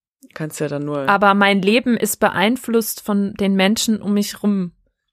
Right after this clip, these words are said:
Speaker 1: Ich frag
Speaker 2: Nämlich.
Speaker 1: mich, ich, wir wissen ja gar nichts darüber.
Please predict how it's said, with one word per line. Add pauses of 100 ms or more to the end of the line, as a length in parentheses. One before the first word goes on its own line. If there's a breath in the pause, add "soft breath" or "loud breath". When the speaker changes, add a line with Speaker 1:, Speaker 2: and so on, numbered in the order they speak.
Speaker 1:
Ich
frag
Speaker 2:
Nämlich.
Speaker 1:
mich,
ich,
wir
wissen
ja
gar
nichts
darüber.